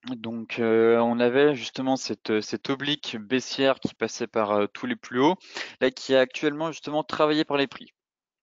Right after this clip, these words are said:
Donc ici, on avait eu un, un excès haussier, on a tout de suite réintégré, euh, cette, euh, cette oblique baissière. Là, actuellement, les prix évoluent justement dans un canal haussier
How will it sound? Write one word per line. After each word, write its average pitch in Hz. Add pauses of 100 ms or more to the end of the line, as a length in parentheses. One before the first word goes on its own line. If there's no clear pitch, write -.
(240)
Donc 117
ici, -
on 147
avait 120
eu 123
un, 113
un 123
excès 131
haussier, 131
on 135
a 107
tout -
de -
suite -
réintégré, 131 (460)
euh, 104
cette, -
euh, 104
cette -
oblique 107
baissière. 127 (720)
Là, 139
actuellement, 143
les 143
prix 143
évoluent 123
justement 135 (360)
dans 131
un 127
canal 127 (480)
haussier 160